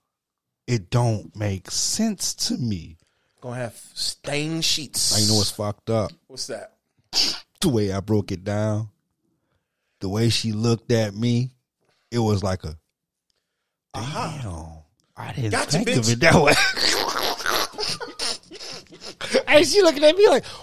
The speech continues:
Speaker 1: "Wow, I didn't think of it that way." And I'm like, "Bitch, I just don't want you, to be honest with you." But yeah, <laughs> no, I ain't paying nothing for nothing. I don't pay. What the fuck?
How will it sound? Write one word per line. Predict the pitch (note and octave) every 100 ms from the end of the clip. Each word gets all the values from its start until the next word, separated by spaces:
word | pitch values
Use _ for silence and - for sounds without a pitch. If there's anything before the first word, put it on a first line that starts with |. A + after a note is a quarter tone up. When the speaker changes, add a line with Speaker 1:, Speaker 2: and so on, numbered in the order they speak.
| -
Speaker 1:
"Wow, | G#2 B2 G2+
I |
didn't | A#2+ F#2
think | - F3+
of | F#2 E2+
it | E2+
that | E3+ A#2
way." | F2+
And | A#2
I'm |
like, | A2 F#2+
"Bitch, | - -
I | C#4+
just | C4+
don't | G3+
want | C#4 D#4 -
you, |
to | G2
be | G#2+
honest | A#2 C4+ -
with | F#2+ -
you." | F#2
But | F#2+
yeah, | G#3 B3+
<laughs> | -
no, | D3
I | - - - - - F3+ F3 - - - - C4
ain't | C#4
paying | - D3+ C#3+ C3
nothing | C#3 B2
for | -
nothing. | G#2 A2 C3+ F#3+
I | G#3
don't | A3 A3
pay. | B3+ C#4+ C#3
What | A#2+ -
the |
fuck? | - D#3+ A3 D4